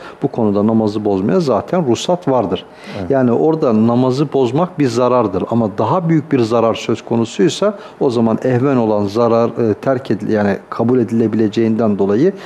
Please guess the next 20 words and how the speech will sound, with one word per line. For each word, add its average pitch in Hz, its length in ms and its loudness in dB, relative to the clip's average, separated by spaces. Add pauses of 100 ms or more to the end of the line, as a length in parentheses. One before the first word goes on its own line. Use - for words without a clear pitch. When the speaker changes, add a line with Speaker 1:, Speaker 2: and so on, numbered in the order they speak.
(200)
Speaker 1:
büyük 123 200 0
zarara 113 460 0
düşmeme 98 400 -2
adına, 107 360 0 (400)
e, 101 260 2
hafif - 400 -6
olanı 120 280 0
tercih 120 380 0
edilir. 87 200 -4
Yani 107 260 2
ibadet 113 580 0
bozulabilir 123 560 2
orada. 90 300 0 (140)
Speaker 2:
Evet. 87 200 -6
Speaker 1:
Daha 120 200 0
sonradan 101 320 0
onu 131 200 0
kaza 107 360 0
etme 90 300 -2
kaydıyla. 95 480 -2